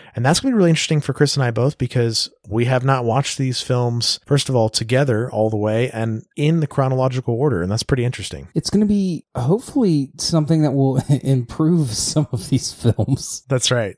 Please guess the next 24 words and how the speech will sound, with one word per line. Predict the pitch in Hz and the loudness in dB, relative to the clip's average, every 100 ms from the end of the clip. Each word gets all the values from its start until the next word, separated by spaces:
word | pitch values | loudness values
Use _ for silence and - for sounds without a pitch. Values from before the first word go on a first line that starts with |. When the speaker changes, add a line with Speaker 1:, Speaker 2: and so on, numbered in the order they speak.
| - | -2
Speaker 2:
Maybe | 135 135 131 | 0 2 2
with | 131 127 | 0 0
a | |
little | 127 127 | 2 2
bit | 127 | 2
of | 117 | -2
context. | - 127 131 135 120 117 - - | -2 -2 0 0 -2 -2 -6 -2
I'm | 135 123 | 0 2
not | 131 143 139 | 2 0 -2
holding | 135 127 120 | 0 0 0
my | 110 110 | 0 0
breath, | 110 113 104 101 - | 0 2 0 -4 -8
but | 110 95 - | -6 -6 -8
we'll | 131 123 | -6 -4
see. | - - - | -4 -10 -6
Speaker 1:
I'm | - | -2
pretty | 180 233 | 0 2
excited | - 143 135 | 2 2 2
to | |
record | 120 - 123 | 0 0 0
these | 117 | 0
with | 113 | -4
Chris | - 123 120 | -4 -4 -2
because | - 117 123 113 107 - | -6 -6 -4 -4 -4 -6